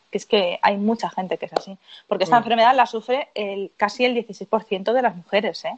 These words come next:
Speaker 1: O sea, que es una enfermedad desconocida, pero no rara. O sea
Speaker 2: Ya.
Speaker 1: que yo vo-, m-, muchas veces veo a gente por la calle y creo que la puede, digo, "Mira, esa chica tiene la copa, es muy probable". Lo que pasa es que es
Speaker 2: Ya.
Speaker 1: difícil.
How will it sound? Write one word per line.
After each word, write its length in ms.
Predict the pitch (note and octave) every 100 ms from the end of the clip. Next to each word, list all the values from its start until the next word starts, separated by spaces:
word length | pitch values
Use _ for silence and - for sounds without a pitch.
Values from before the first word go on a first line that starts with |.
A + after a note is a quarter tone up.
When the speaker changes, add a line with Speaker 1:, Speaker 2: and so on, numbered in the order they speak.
| _
Speaker 1:
O 20 |
sea, 160 | - F3
que 220 | E3+ - - -
es 160 | - A3
una 80 | A3+
enfermedad 300 | G#3+ A3+ A#3+
desconocida, 680 | A#3 - G#3+ G3+ - G#3+ C4
pero 180 | A3 F#3
no 160 | A3
rara. 380 | A3+ A#3+ A3+ - _ _ _ - _ -
O 100 | G#3
sea 140 | F#3+ F#3
Speaker 2:
Ya. 120 | D3+
Speaker 1:
que 500 | F3 E3+ E3+ E3+ - - - - A3 _ _ -
yo 160 | G#3 A#3+
vo-, 180 | B3+ - G#3+
m-, 180 | A#3 -
muchas 300 | B3 B3+ B3
veces 240 | A#3+ B3
veo 80 | A3+
a 40 |
gente 240 | A3 A3+ A3
por 100 | A3+
la 120 | G3+
calle 280 | F#3 G3+ A#3+
y 260 | A3+ G#3 -
creo 200 | - F#3
que 80 |
la 140 | G#3 F3+
puede, 400 | E3+ F3 F3+ E3 _ _ -
digo, 160 | F3+
"Mira, 220 | F#3 F#3+
esa 160 | E3 F#3+
chica 240 | - G3+
tiene 220 | F#3 F3 E3+
la 140 | F#3
copa, 320 | - A3 A3
es 100 | G#3
muy 100 | G3+
probable". 400 | F#3+ F#3+ G#3 G#3
Lo 140 | E3 F3+
que 60 |
pasa 160 | F#3 F#3
es 100 | F#3+
que 80 | A3
es 100 | G3
Speaker 2:
Ya. 320 | G#3 E3+ D3
Speaker 1:
difícil. 200 | E3